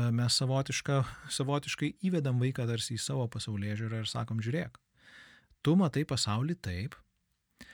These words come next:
bet gali būti, kad yra ir kitokių dalykų. Gali būti, kad yra ir kitaip.“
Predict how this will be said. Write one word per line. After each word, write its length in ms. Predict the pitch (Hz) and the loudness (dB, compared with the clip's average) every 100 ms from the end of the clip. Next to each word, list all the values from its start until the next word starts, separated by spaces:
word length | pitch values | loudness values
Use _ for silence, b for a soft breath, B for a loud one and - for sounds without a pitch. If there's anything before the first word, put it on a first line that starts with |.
| B - | B -4
bet 240 | 110 107 | -2 0
gali 400 | 127 165 220 220 | 2 4 6 6
būti, 680 | 151 147 262 214 - 104 160 - _ _ | 4 2 4 2 2 0 0 -2 _ _
kad 180 | - 120 | -2 0
yra 180 | 170 190 | 2 2
ir 100 | 147 | 0
kitokių 440 | 151 147 165 330 | -2 -4 -4 -2
dalykų. 320 | 226 104 98 - | -2 -2 -6 -8
Gali 320 | 123 139 180 196 | -2 0 2 4
būti, 280 | 196 214 208 | 2 2 2
kad 180 | 202 | 2
yra 180 | 208 214 | 4 2
ir 80 | 208 | 0
kitaip.“ 400 | 196 202 269 - | -2 -4 -4 -4